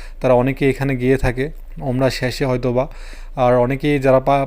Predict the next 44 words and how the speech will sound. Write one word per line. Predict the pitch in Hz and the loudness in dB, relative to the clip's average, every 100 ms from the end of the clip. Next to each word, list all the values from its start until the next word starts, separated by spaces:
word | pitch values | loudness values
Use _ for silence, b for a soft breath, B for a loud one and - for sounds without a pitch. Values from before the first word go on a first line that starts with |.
| - | 0
এখানকার | 135 127 131 135 127 | -2 0 -2 0 0
স্থানীয়, | - 143 139 | 0 -2 2
তারা | 135 | 2
প্রায় | 131 135 135 131 | 2 2 2 2
সপ্তাহে | - 123 - 139 131 | -2 -4 0 0 2
এখানে | 135 135 123 | 0 -2 0
গিয়ে | 131 131 | 0 0
থাকে। | 127 139 | -2 -4
তো | 127 | -2
আজকে | 127 - 143 | -2 0 -2
আমি | 143 | -2
আমার | 139 143 139 B B B | -2 -2 -4 B B B
ফ্যামিলি | - 147 151 151 | 2 2 2 2
প্লাস | 139 127 | 2 2
আমার, | 131 127 127 139 | 2 2 2 2
আহ, | 123 120 120 - | 2 2 0 0
বাচ্চার | 127 - 135 131 | -2 0 2 2
মেয়ের | 127 135 | 2 0
সাথে, | 127 135 156 | 0 0 0
তাসনিমের | 135 - 131 | 0 -2 -4
সাথে | 131 - | -4 -6
সবাই | 131 143 | -2 0
মিলে | 139 139 151 | 0 -2 -2
আজকে | 139 - 147 131 | -4 -2 0 2
উদ্দেশ্য | 127 123 139 | 2 0 2
যাওয়া | 123 127 139 | 4 4 4
রাতের | 120 139 127 | 0 0 0
বেলা। | 127 156 208 B B B B - | 2 0 -2 B B B B 0
তো | 151 | 2
আজকে | 151 - | 2 2
হচ্ছে | 180 175 180 | 0 0 2
প্রথম | 165 156 170 160 | 2 2 0 2
রোজা, | 156 170 180 - | 2 2 0 -2
তো | 143 | -2
আমি | 135 139 139 | 0 0 0
গতকালকের | 135 139 143 139 143 | 0 2 2 2 2
ভিডিওটা | 135 135 139 135 | 0 0 0 0
করা। | 135 135 180 175 135 | 0 -2 -4 -8 -10
তো | 135 | -4
রোজার | 123 127 135 | -2 0 2
আগের | 143 123 135 143 | 2 2 0 0
দিন | 147 | -4
মূলত | 170 147 131 131 | -4 -4 -4 -2
আমরা | 127 131 | 0 0